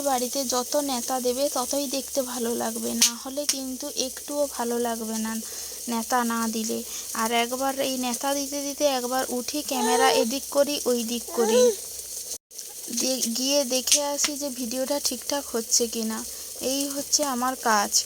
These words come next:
তোমরা অবশ্যই আমাকে একটু সাপোর্ট করো, তোমাদের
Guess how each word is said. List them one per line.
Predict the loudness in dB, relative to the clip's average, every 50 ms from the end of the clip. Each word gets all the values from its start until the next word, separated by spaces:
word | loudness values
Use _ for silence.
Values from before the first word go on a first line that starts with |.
| 0 -8 -10 -10 -6 -2 -2
তোমরা | -2 0 0 2 2 2 2
অবশ্যই | 2 2 2 2 2 2 0 0 0
আমাকে | -2 -2 -4 -4 -6
একটু | -6 -6 -4 -2 0 2
সাপোর্ট | 2 2 2 2 2 0 0 0 0
করো, | 0 2 2 2 0 0 0
তোমাদের | 0 0 0 0 0 2 2 2